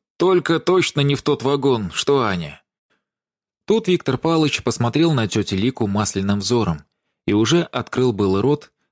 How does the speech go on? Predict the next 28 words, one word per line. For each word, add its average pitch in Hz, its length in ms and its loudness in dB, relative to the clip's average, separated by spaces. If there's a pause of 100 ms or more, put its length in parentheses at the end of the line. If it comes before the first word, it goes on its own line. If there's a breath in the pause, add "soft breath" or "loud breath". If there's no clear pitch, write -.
так 196 180 -2
что 160 160 0
она 151 140 2
поняла, 151 540 0 (160)
что - 220 -4
нужно 139 340 0
срочно 110 380 -2
прекратить 101 520 -2
расспросы, 101 680 -2 (340)
и 143 80 -2
положила 107 500 0
ему 151 320 0
ещё 110 420 -2
кусок - 460 -6
торта. - 520 -10 (2500)
Прежде 147 380 0
всего 156 480 2
она 127 240 0
услышала 123 540 0
звук. 113 480 -4 (640)
Звук 120 420 0
был 127 180 0
странный, 101 640 -2 (400)
как 120 240 -2
будто 160 320 2
кто-то 120 380 -2
стучит - 460 -4
наверху. 92 500 -4